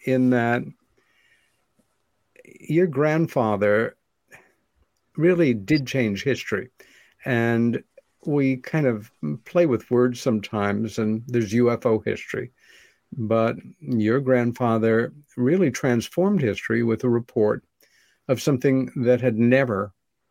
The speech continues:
happened before in modern times, a pilot observing truly legitimate, completely unidentified flying objects. The book that he published is, of course,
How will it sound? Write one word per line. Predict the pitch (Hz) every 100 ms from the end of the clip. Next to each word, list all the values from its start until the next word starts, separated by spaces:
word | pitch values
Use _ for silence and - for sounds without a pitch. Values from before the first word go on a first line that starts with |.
| _ _ _
happened | 127 117 120 110
before | 110 110 - 110 113 117
in | 127 123 120
modern | 110 107 110
times, | 110 139 131 107
a | 104
pilot | - - 185 113 123 135
observing | 120 113 113 117 113
truly | - 131 120 120 113 - _ _ _ _ _ -
legitimate, | 120 107 123 120 120 - -
completely | - 110 - 127 120 113
unidentified | 120 117 117 120 113 - 117 101
flying | - 127 117 110
objects. | 113 117 110 107 - - _ - _ _
The | 139
book | 156 247 -
that | 185
he | 131
published | - 180 160 113 110 - - - _ _ _ - - - - _ _ _ _ _ _ _ -
is, | 143 127 131 127 - - _ _ _ -
of | 117 110
course, | 123 117 131 -